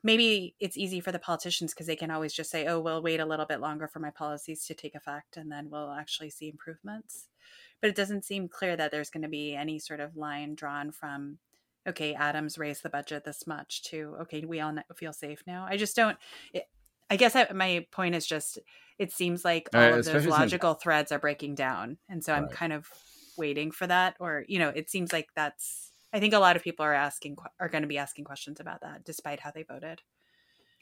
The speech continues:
Speaker 2: Adams took a big risk because he said that he was gonna get crime under control, right? And he
Speaker 1: Right.
Speaker 2: hasn't so
Speaker 1: And so
Speaker 2: far.
Speaker 1: when does that happen?
Speaker 2: Right,
Speaker 1: Like, what, you
Speaker 2: right,
Speaker 1: know,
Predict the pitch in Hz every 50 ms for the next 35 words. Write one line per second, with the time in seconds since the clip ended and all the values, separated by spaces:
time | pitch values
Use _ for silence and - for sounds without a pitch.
0 | _ - 113 147 170 170 - - 139 127 - 107 87 98 95 90 78 85 87 95
1 | 95 90 - - _ - 82 - - 82 80 - 87 87 85 82 78 - _ _
2 | _ _ _ - - 87 85 82 76 80 80 76 73 - - - 87 87 82 78
3 | - 87 78 78 76 73 67 - - - - - 85 80 80 78 78 76 73 76
4 | 73 73 71 - - 71 67 - - 82 80 78 67 64 64 - _ - - 78
5 | 80 82 73 76 78 78 78 78 85 95 107 127 117 92 - - - - 85 76
6 | 71 - 190 190 233 208 220 233 240 247 233 - 220 185 170 170 190 180 170 -
7 | - - - 160 - 165 151 - - - 160 156 - - - - - 147 127 135
8 | 156